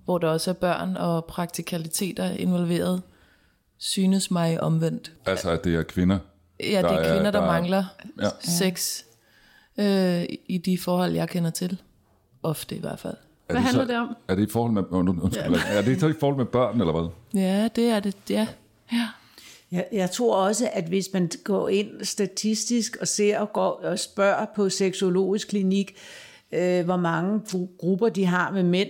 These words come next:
Speaker 4: der har, øh, problemer med potensen og med lysten, så er det en stigende gruppe. Og, og det, øh, øh, tror jeg skyldes også, at de er under pres.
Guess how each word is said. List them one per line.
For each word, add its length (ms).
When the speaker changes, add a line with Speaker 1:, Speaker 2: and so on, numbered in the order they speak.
Speaker 4:
der 80
har, 540
øh, 680
problemer 560
med 480
potensen 800
og 540
med 120
lysten, 580
så 160
er 260
det 160
en 80
stigende 460
gruppe. 360
Og, 160
og 200
det, 360
øh, 600
øh, 340
tror 200
jeg 100
skyldes 440
også, 300
at 240
de 140
er 40
under 240
pres. 540